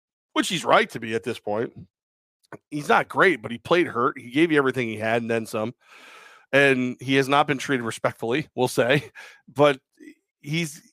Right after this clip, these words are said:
at this point, losing him might be a positive. Getting rid of him for anything might be a positive. But, yeah, I think the best course of action would be to figure out how to, how to keep him out, make sure he's showing that he's rehabbing that shoulder and all those good things.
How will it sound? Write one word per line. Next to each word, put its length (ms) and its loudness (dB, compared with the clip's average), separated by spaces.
at 140 -6
this 160 -2
point, 340 2
losing 340 -2
him 140 0
might 220 2
be 80 -4
a 40 -2
positive. 460 -4
Getting 160 0
rid 140 4
of 80 2
him 80 2
for 160 0
anything 260 2
might 140 0
be 80 -8
a 60 -4
positive. 380 0
But, 160 4
yeah, 220 4
I 80 2
think 160 -2
the 80 0
best 320 2
course 260 2
of 60 -2
action 320 0
would 100 -4
be 120 -2
to 60 -6
figure 320 0
out 120 2
how 80 0
to, 200 -2
how 120 4
to 220 2
keep 300 -4
him 160 4
out, 240 6
make 160 0
sure 180 -2
he's 80 -4
showing 360 2
that 100 -2
he's 180 -8
rehabbing 480 0
that 140 -2
shoulder 480 -2
and 80 -4
all 140 0
those 180 -4
good 240 -4
things. 420 -4